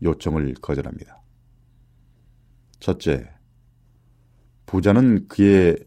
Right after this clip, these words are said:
에, 이생에서 모든 좋은 것들을 다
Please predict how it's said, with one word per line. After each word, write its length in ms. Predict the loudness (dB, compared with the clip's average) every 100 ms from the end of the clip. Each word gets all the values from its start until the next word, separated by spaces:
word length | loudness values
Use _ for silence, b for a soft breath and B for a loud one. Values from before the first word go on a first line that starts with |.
| _ _ _ _ _ -14
에, 200 | -10 -8 -4
이생에서 720 | -4 -2 -2 -2 -4 -8 -8 -16 _ _ _ _ _ _ _ -10
모든 480 | -2 0 0 0 -2
좋은 240 | 0 0
것들을 440 | -2 -2 -2 -2
다 80 | -4